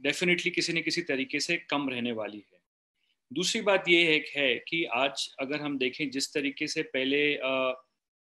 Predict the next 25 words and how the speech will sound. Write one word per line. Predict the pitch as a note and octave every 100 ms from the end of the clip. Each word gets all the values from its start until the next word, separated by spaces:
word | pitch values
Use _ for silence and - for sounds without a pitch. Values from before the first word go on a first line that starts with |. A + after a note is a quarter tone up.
| _ -
companies | B2+ C3 C#3+ D#3
का | - C#3+
भी | C3+ D3
और | C#3+
मार्केट | A#2+ A2 - D3+
की | D#3
भी | C#3
जो | C#3+
expectation | G#2+ - - F#3+ E3 D#3 D#3+ D#3
थी | - D3+
कि | D#3 D#3
हर, | - C#3 C#3+ - _ _ -
हर | C#3+ -
समय | - C#3+ D3 D3 D3+ C#3
और | C#3 B2
जितनी | C3+ - D#3+
जल्दी | C3+ C3+ D3
हम | C#3+ C#3+
catalogs | A#2+ A2+ C#3+ C#3+ -
को | C#3
change | - C3 C#3+ C3+
करें, | C#3 C3+ C#3
नए | A#2+ C3+
catalogs | C#3 B2+ B2 C3+ C#3 C3
लाएं, | B2+ C3+ A2